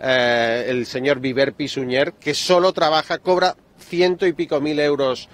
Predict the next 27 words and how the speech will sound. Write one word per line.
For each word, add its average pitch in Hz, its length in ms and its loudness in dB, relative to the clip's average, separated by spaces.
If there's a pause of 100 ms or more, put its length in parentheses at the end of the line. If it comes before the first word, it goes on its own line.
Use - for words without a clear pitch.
(220)
anuales, 139 560 0
más 151 240 -2
que 180 60 -4
el 156 60 -6
presidente 147 360 -4
de 139 40 -2
la 131 80 -2
Generalitat, 123 500 -2
con 151 160 0
el 131 140 2
único 185 300 0
objetivo 151 480 -4
de 165 120 -2
preparar 123 520 -2 (280)
la 123 100 0
secesión. 143 600 -2 (280)
No 135 160 0
queremos 160 460 0
seguir 131 260 -6
gastando 117 680 -4 (260)
el 131 180 -2
dinero 123 460 -2
en 120 160 -2
estas 117 260 -8
cuestiones. 120 480 -4
Si 160 200 -6
Podemos, 143 720 -2